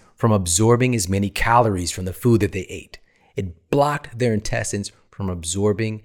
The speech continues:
as many calories. Now you couple that with recent human studies, including data that was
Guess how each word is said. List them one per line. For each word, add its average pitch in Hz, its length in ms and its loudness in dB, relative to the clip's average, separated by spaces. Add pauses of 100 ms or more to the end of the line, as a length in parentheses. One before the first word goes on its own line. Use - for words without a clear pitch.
(140)
as - 120 -10
many 85 180 -12
calories. - 720 -14 (840)
Now 98 60 -2
you 104 120 2
couple 196 380 2
that 92 260 -2
with 95 180 -8
recent 98 400 -2
human 165 300 2
studies, - 600 -6 (840)
including 160 440 6
data 113 280 4
that 104 200 2
was 98 440 -2